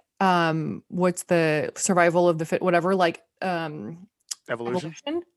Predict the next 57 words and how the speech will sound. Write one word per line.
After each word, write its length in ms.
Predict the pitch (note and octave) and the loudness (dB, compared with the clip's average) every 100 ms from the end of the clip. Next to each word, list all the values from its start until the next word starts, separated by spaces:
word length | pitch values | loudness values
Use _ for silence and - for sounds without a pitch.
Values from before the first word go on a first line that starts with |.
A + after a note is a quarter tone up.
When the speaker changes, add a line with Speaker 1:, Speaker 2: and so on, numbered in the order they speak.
| - | -8
Speaker 1:
was 160 | F#3 | -6
the 100 | F#3 | -2
word 120 | F3+ | 0
I 60 | F#3 | 0
was 100 | F3+ | 0
looking 120 | F#3+ | -2
for. 140 | G3 F#3 | -2 0
Evolution 360 | F3+ F#3 A#3+ B3 - - - _ - | -2 0 0 0 -6 -20 -20 _ 2
is, 520 | A3 G3+ F#3 E3 - _ _ - | 4 6 4 -2 -10 _ _ -2
like, 340 | G3 E3 - _ _ _ - | 0 0 -4 _ _ _ -4
that, 180 | G#3+ G#3+ | -2 2
that 180 | A3 | 2
happened. 640 | G#3 E4+ - G#2+ - G#2 - - _ _ _ _ _ _ _ _ _ _ _ _ | 2 -2 0 -4 -4 -10 -12 -18 _ _ _ _ _ _ _ _ _ _ _ _
I 120 | F#3+ F3+ | 2 4
don't 100 | D#3 | 2
know. 80 | |
Sorry. 240 | - F3 D#3+ | 2 2 2
It's, 120 | - | 2
it's 200 | G3 F#3 | 0 4
from, 180 | D4 C4 | 6 8
it's 180 | A3 - | 6 8
from 160 | C#4+ G#3 | 10 10
episode 320 | E3+ F3+ D3 | 8 2 2
one. 160 | - | 2
You'll 140 | F3 F#3+ | 4 6
know 100 | F#3 | 6
what 80 | F3 | 6
I 80 | |
mean 180 | E3 E3 | 4 4
if 140 | D3+ D#3 | 2 4
I, 100 | D3+ | 4
but 160 | F#3 | 6
they, 140 | G#3 G3+ | 6 6
'cause 140 | G#3+ | 6
they 100 | A#3+ | 6
talk 180 | B3 B3+ | 8 8
a 40 | |
lot 100 | B3+ | 8
about 100 | A3+ | 8
the 60 | G3+ | 6
hunter 260 | F#3 F3+ | 4 4
and 100 | F3+ | 4
the 60 | E3 | 4
hunted. 320 | E3 E3 D#3+ | 0 0 0
And 100 | E3 | 0
so, 120 | E3 | 0
like, 160 | E3 D#3 | 0 0
the 100 | - | 0
end 180 | F3 F3 | 2 2
with 140 | E3 | 2
Maya 420 | E3+ E3 D#3+ D3+ | 4 6 6 4
and 140 | - E3 | 4 0
Kevin, 500 | E3+ D3 C#3+ C#3+ E3+ | 0 0 -2 -2 -6
when 240 | F#3 F3 E3 | -2 0 2
they're, 400 | D#3 D3+ D3 C3 | 0 0 -2 -2
when 140 | F3 | -2
she's 680 | - F3+ E3 D#3 D3 - | -2 -4 -2 -4 -6 -10